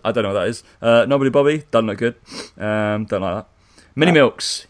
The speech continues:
Speaker 1: yeah.
Speaker 2: Yeah, they're all right.
Speaker 1: They're classic. Like, they're a solid, like, if we were putting them in tiers, basically, we can put these in tiers.
Speaker 2: They're
Speaker 1: Uh,
Speaker 2: much
Speaker 1: Mini
Speaker 2: better
Speaker 1: Milk
Speaker 2: than Choc Ice, put it
Speaker 1: Yeah,
Speaker 2: that
Speaker 1: they're
Speaker 2: way.
Speaker 1: much better than Choc Ices. I'd put Mini Milk in a solid, like, kind of middle tier.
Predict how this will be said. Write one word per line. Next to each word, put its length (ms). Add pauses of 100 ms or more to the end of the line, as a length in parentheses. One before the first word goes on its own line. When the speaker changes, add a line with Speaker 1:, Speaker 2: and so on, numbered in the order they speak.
Speaker 1:
yeah. 920
Speaker 2:
Yeah, 260
they're 100
all 60
right. 160
Speaker 1:
They're 140
classic. 540 (120)
Like, 300
they're 160
a 60
solid, 440
like, 200
if 100
we 60
were 60
putting 200
them 80
in 100
tiers, 360
basically, 320
we 120
can 80
put 140
these 160
in 100
tiers. 320 (400)
Speaker 2:
They're 140
Speaker 1:
Uh, 60
Speaker 2:
much 120
Speaker 1:
Mini 100
Speaker 2:
better 160
Speaker 1:
Milk 120
Speaker 2:
than 60
Choc 100
Ice, 180
put 200
it 40
Speaker 1:
Yeah, 80
Speaker 2:
that 60
Speaker 1:
they're 100
Speaker 2:
way. 20
Speaker 1:
much 180
better 100
than 60
Choc 160
Ices. 240
I'd 240
put 160
Mini 180
Milk 220
in 60
a 60
solid, 360
like, 280
kind 200
of 100
middle 260
tier. 260